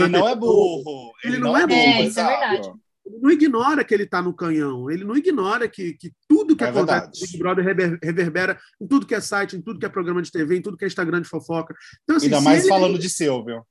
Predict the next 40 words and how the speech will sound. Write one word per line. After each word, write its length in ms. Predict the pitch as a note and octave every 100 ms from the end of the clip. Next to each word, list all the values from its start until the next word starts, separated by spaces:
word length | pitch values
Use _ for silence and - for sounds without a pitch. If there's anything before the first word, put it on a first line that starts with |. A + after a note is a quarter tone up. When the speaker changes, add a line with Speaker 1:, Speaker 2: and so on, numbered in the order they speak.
| _ _ _ -
Speaker 1:
Pois 220 | A#4+ D#4+
é, 140 | A#3+ A3
e 60 |
se 180 | - C#4
ele 240 | B3+ F#4
ainda 360 | E4+ D#4 G#4+ G#4
assim, 540 | D#4 - A3+ F3 C#3 B2+ _ -
consciente 520 | G#3 G3+ A3 C4 A#3+
de 60 | A#3
tudo 200 | C4 G#3
isso, 160 | E3 _ - _
tá 160 | - D#4+
falando 360 | D4 G#3+ B3+ D4+
é 20 |
porque 260 | E4 -
é 40 | -
uma 160 | C#4+
grande 280 | A#3+ A3 C#4+ F#4
dor, 380 | C4+ G#3+ B3 D#3
é 60 |
uma 140 | D#3 F#3+
grande. 280 | F3 A#3+ - - -
E, 120 | D#4
e, 260 | F#4+ C#4 F4
e 20 |
eu 120 | D4 D4
só 160 | E4
queria 320 | D#4 C#4 B3
dizer 380 | G3 G3+ F3+ A#3
que, 180 | A#3 G3
para 180 | - F3+
as 80 | F3
pessoas 320 | E3+ E3+ E3+
talvez 300 | E3 D#3 D#3+
que 80 | D#3+
ouçam 280 | D#3+ D#3+ D3+
a 40 |
gente 220 | D3 D3+
aqui, 220 | C#3+ - E3+
as, 160 | C#3+ C3+